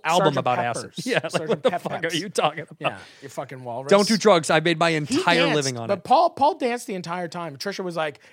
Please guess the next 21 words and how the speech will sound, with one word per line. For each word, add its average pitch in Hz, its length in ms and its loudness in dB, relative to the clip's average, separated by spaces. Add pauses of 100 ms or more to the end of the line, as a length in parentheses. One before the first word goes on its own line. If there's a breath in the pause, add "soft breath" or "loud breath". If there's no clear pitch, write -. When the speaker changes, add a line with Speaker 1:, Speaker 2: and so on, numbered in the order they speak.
Speaker 2:
eight 180 180 -6
months 185 160 -8
pregnant, 196 460 -6 (120)
and 180 120 -4
they 202 40 0
Speaker 1:
What, 370 100 4
Speaker 2:
were, 415 80 2
like, 185 140 0
Speaker 1:
whose 403 180 6
Speaker 2:
dancing. 170 140 2
Speaker 1:
birthday 294 280 0
was 131 180 -2
this? 117 380 -12 (160)
Speaker 2:
It 185 160 -10
was, 165 500 -6
it 196 60 -8
wa-, 190 160 -4
it 196 60 -2
was 196 120 -4
New 190 100 -4
Year's. 170 360 -10